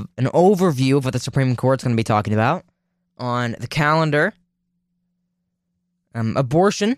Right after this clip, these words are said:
The court is considering overturning the landmark Roe v. Wade decision and letting states outlaw abortion.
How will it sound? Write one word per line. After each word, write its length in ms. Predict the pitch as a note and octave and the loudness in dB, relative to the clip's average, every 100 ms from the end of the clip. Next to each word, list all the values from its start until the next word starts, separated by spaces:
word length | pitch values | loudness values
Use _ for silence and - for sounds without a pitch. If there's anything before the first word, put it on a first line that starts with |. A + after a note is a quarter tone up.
| _ _ _ _ _ - | _ _ _ _ _ -8
The 160 | B2+ | -6
court 240 | C3+ F#3+ F#3 | 0 2 2
is 80 | F3 | 0
considering 480 | E3 E3+ E3 D#3+ | -2 0 0 2
overturning 420 | C#3+ D#3+ D#3+ E3+ E3 | 2 2 2 2 2
the 80 | |
landmark 460 | C#3+ D3+ D#3+ D#3 C#3+ | 2 2 2 2 2
Roe 160 | D3 C#3+ | 2 2
v. 140 | D3 | 2
Wade 180 | C#3+ D3 | 0 0
decision 340 | C3 C#3+ D3 | 0 0 2
and 80 | C3+ | 2
letting 240 | C3 C#3 | 2 0
states 340 | B2 - C#3+ - | -2 -2 -2 -2
outlaw 400 | C3 C3+ A#2 C#3 | 0 2 2 2
abortion. 540 | A#2+ A2 C3 C#3 G#3 | 2 0 -2 -2 -4